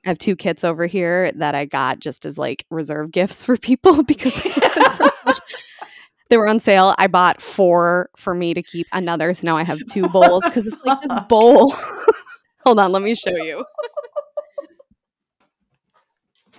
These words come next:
Speaker 1: Oh, Pop Pop. <laughs>
Speaker 2: So you just got, like, twenty of these
Speaker 1: Yep.
Speaker 2: in your
Speaker 1: I, I'm not, I, like, I'm not joking. I love this so
Speaker 2: Oh,
Speaker 1: much. But it
Speaker 2: God.
Speaker 1: comes in, like,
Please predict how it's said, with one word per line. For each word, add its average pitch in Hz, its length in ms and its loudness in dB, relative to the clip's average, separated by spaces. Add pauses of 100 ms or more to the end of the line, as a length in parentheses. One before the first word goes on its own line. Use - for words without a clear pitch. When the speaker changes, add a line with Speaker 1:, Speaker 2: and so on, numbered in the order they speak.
(420)
Speaker 1:
Oh, 269 140 4
Pop - 240 -6
Pop. - 280 -8 (640)
<laughs> - 80 -8 (1160)
Speaker 2:
So - 160 -16
you 285 80 -8
just 277 240 -6
got, 262 140 2
like, 262 380 -2
twenty 208 460 -4
of - 180 -16
these - 500 -10
Speaker 1:
Yep. 254 240 -4
Speaker 2:
in 185 160 -10
your 208 220 -12
Speaker 1:
I, 214 240 -4
I'm 240 180 -10
not, 269 220 -12 (100)
I, 208 300 -14 (160)
like, 214 200 -20
I'm 185 220 -16
not 165 160 -8
joking. - 420 -18
I - 100 -18
love 113 200 -16
this - 140 -14
so 311 200 -8
Speaker 2:
Oh, 302 40 -6
Speaker 1:
much. 277 240 -8
But 247 180 -8
it 262 40 -6
Speaker 2:
God. 262 100 -8
Speaker 1:
comes 262 240 -8
in, 294 120 -12
like, 240 260 -14